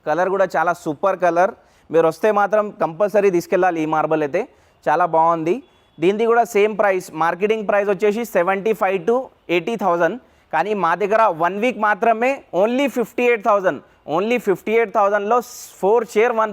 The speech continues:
బెంచ్తో సహా ఇచ్చేస్తున్నాము. బెస్ట్ ఆఫర్ ప్రైజెస్ ఉన్నాయి మా దగ్గర. ఇంకా ఫోర్ సీటర్లో కావాలన్నా కూడా మా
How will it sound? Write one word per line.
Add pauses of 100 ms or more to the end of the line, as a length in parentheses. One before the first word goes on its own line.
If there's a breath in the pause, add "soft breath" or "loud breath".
(120)
బెంచ్తో
సహా (120)
ఇచ్చేస్తున్నాము. (440 soft breath)
బెస్ట్ (160)
ఆఫర్
ప్రైజెస్
ఉన్నాయి
మా (120)
దగ్గర. (480 soft breath)
ఇంకా (120)
ఫోర్
సీటర్లో (100)
కావాలన్నా
కూడా (100)
మా